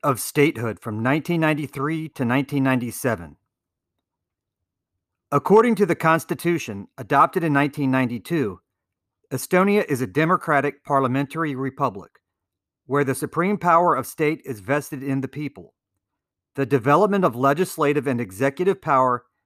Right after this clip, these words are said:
has indeed progressed in the framework of the Constitution. According to the law on parties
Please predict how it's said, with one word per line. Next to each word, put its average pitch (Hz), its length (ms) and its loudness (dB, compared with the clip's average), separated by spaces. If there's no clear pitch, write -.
has 151 280 0
indeed 160 380 -2
progressed 139 480 -2
in 147 80 -2
the 120 80 -2
framework 156 560 -2
of 117 100 -4
the 113 80 -6
Constitution. 123 880 -6
According 202 460 4
to 208 100 -2
the 180 80 0
law 156 260 4
on 143 200 2
parties 147 480 0